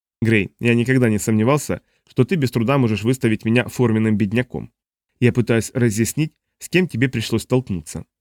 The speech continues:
Этому парню всего двадцать семь лет от роду. Я имею в виду, он очень молод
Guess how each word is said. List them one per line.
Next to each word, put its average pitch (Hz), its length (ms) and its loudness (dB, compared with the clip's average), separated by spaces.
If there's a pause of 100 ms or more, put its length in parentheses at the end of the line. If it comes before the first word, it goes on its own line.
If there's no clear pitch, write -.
(200)
Этому 123 300 0
парню 143 320 0
всего 127 300 0
двадцать 117 360 -2
семь 117 200 2
лет 127 160 -2
от 110 180 -6
роду. 95 260 -8 (340)
Я 123 160 6
имею 117 260 4
в - 20 -4
виду, 123 280 0
он 120 160 2
очень 117 240 0
молод 147 320 0